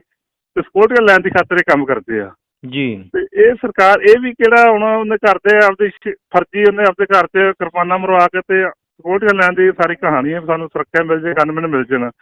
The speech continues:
Speaker 2: ਜੀ।
Speaker 1: ਇੱਕ ਹੋਰ ਮੈਂ ਇੱਥੇ ਗੱਲ ਦੱਸਾਂ, ਉਸ ਮੌਕੇ ਤੇ ਕਿਤੋਂ ਹ-, ਹਮਲਾ ਹੋਇਆ, ਨੌਜਵਾਨ ਦੇ ਉੱਤੇ ਪ੍ਰਸ਼ਾਸਨ,
Speaker 2: ਜੀ।
Speaker 1: ਉਹਨਾਂ ਦੇ ਗਨਮੈਨ ਸਾਰੇ ਪ੍ਰਸ਼ਾਸਨ ਦੇ ਵਾਧੂ ਸੀਗਾ,
Speaker 2: ਹਾਂਜੀ।
Speaker 1: ਪਰ ਰੋਕਿਆ ਨਹੀਂ ਗਿਆ।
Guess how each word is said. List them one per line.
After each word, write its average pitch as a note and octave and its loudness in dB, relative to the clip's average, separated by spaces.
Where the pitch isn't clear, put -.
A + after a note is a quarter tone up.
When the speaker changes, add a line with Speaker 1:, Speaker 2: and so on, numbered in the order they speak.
Speaker 2:
ਜੀ। C#3 -4
Speaker 1:
ਇੱਕ B2+ -2
ਹੋਰ F#3+ 0
ਮੈਂ A#3 0
ਇੱਥੇ A#3 0
ਗੱਲ G#3 4
ਦੱਸਾਂ, A3 2
ਉਸ A3 2
ਮੌਕੇ A3 0
ਤੇ A3 2
ਕਿਤੋਂ A3 -2
ਹ-, F#3+ -2
ਹਮਲਾ F3 2
ਹੋਇਆ, G3 4
ਨੌਜਵਾਨ F#3+ -2
ਦੇ A3 0
ਉੱਤੇ G#3+ -2
ਪ੍ਰਸ਼ਾਸਨ, F3+ 0
Speaker 2:
ਜੀ। C#3+ -4
Speaker 1:
ਉਹਨਾਂ A3 0
ਦੇ A3 -4
ਗਨਮੈਨ G3 -2
ਸਾਰੇ G3 2
ਪ੍ਰਸ਼ਾਸਨ F#3+ -4
ਦੇ G3 -6
ਵਾਧੂ F#3+ -4
ਸੀਗਾ, C3 -2
Speaker 2:
ਹਾਂਜੀ। C#3 -2
Speaker 1:
ਪਰ G#3 4
ਰੋਕਿਆ G#3+ 4
ਨਹੀਂ A#3 2
ਗਿਆ। B2+ 4